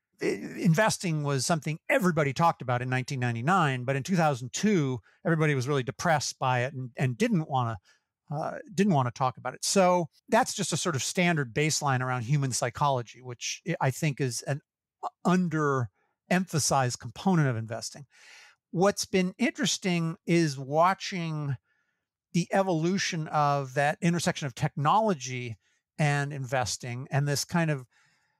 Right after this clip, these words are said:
what I would say started as a, as a really healthy innovation around what's called fintech, the financial technology side, that I think now has become, as is often the case, kind of overblown and a little hyped, as in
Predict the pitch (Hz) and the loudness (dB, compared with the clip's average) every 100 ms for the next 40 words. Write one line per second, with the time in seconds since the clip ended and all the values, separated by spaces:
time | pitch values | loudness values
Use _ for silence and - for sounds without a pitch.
0 | _ - 160 160 - 175 208 180 165 139 | _ -2 0 0 2 2 0 -2 -4 -2
1 | - - - 196 196 202 170 147 135 135 | -2 -2 -2 2 2 4 4 2 0 -4
2 | - 147 135 131 127 135 196 175 139 - | -2 0 2 0 -2 0 2 4 2 0
3 | - 175 185 - 156 139 131 104 _ _ | 0 0 0 -4 -4 -2 -2 -6 _ _
4 | _ _ _ _ 180 175 131 165 180 - | _ _ _ _ 2 4 2 2 2 0
5 | 151 131 139 139 131 - 143 123 - 175 | -4 -4 0 0 -2 -2 -2 -2 0 2
6 | 180 151 120 117 - 143 156 135 135 127 | 2 0 0 -2 -4 -12 -8 -6 -6 -8
7 | - 135 139 147 139 120 139 117 117 _ | -8 -6 -2 0 0 -4 -2 -2 -4 _
8 | _ _ _ 160 180 - 151 202 147 151 | _ _ _ -2 0 0 0 -2 -2 0
9 | 175 185 147 127 135 - 139 131 123 113 | 2 2 0 -4 -4 0 2 0 -4 -10
10 | - _ _ _ _ _ _ - 143 156 | -14 _ _ _ _ _ _ 2 2 2
11 | 147 147 151 143 151 139 131 - - - | 2 2 0 -4 0 2 2 -2 -4 -12
12 | - - - - - - _ - 208 160 | -20 -20 -20 -20 -20 -20 _ 0 2 2
13 | 165 165 156 127 143 160 175 165 139 143 | 0 0 -2 0 2 4 4 2 -2 -2
14 | 147 139 - 156 170 - 151 135 135 135 | 0 0 0 0 -2 -4 0 0 2 0
15 | 131 | -2